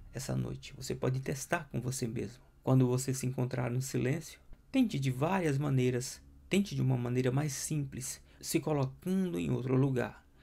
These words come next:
pensando em outro lugar. E você pode fazer isso. Não é difícil se você tentar. Neville também discute a diferença entre sonhar acordado sobre o seu desejo e realmente ocupá-lo com o propósito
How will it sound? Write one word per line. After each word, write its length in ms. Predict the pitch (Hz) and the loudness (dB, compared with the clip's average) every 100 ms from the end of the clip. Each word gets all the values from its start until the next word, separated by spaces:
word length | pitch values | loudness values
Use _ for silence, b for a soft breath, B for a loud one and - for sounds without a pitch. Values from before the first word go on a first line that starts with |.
| b - | b 0
pensando 680 | 127 120 - 165 175 131 127 | 0 2 -2 -2 0 2 2
em 120 | 120 | 2
outro 260 | 120 120 120 | -2 -2 -4
lugar. 480 | 120 113 107 - - _ - | -2 -2 -4 -8 -18 _ 0
E 40 | |
você 300 | 233 220 208 | 2 4 2
pode 260 | 208 170 170 | 2 -2 -2
fazer 420 | 180 165 143 139 | -2 2 2 2
isso. 380 | 117 - - - - - | 0 -4 -12 -16 -20 -12
Não 160 | - 139 | -4 -2
é 60 | 165 | -2
difícil 480 | 180 - 131 131 | -4 0 0 0
se 140 | - 135 | -6 -4
você 300 | 139 - 120 | -4 -4 -4
tentar. 480 | - 135 131 - - - - B B B | -2 0 0 -6 -12 -20 -20 B B B
Neville 220 | 262 262 | 4 6
também 420 | 269 240 247 247 151 | 6 6 6 6 4
discute 520 | 180 - - 214 156 | 0 0 -2 0 2
a 40 | |
diferença 640 | 135 135 131 135 165 - 131 | 2 4 6 6 4 6 8
entre 420 | 131 131 135 123 | 8 6 4 4
sonhar 540 | - 214 175 143 170 | 2 2 4 4 4
acordado 720 | 135 135 151 113 113 123 135 135 B B B | 2 2 0 2 4 4 0 -4 B B B
sobre 240 | 135 131 | 4 6
o 40 | 127 | 4
seu 180 | 127 | 2
desejo 500 | 123 123 120 135 147 | 2 2 4 2 2
e 20 | 151 | 0
realmente 600 | 180 147 123 127 - - | -2 0 2 2 -2 -4
ocupá-lo 680 | 147 - 185 - 151 156 156 | -4 0 -2 2 2 2 -2
com 180 | - 151 | -2 -4
o 60 | |
propósito 720 | 147 160 135 127 127 127 - | -2 -4 0 2 2 0 -10